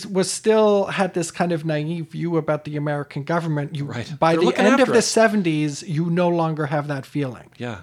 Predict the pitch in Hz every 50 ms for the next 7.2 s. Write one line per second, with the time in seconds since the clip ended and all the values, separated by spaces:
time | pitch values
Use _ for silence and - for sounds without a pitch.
0 | - - - 156 175 135 104 - - - - 131 147 156 135 107 101 - _ _
1 | _ _ _ _ _ _ _ _ _ _ _ _ - - 160 147 147 - 185 180
2 | 185 165 143 131 123 - - - 147 151 160 151 135 117 123 123 120 117 104 110
3 | 110 - 107 104 104 123 - - _ _ - 156 147 151 156 151 147 143 139 -
4 | 160 151 147 143 - - 139 131 - - 135 139 143 139 - - 208 214 214 -
5 | - 123 117 113 110 110 - - 123 - - 120 117 107 104 104 104 - 151 156
6 | 180 175 160 160 156 - - 151 143 151 175 208 202 - 147 160 - - - 123
7 | 117 101 -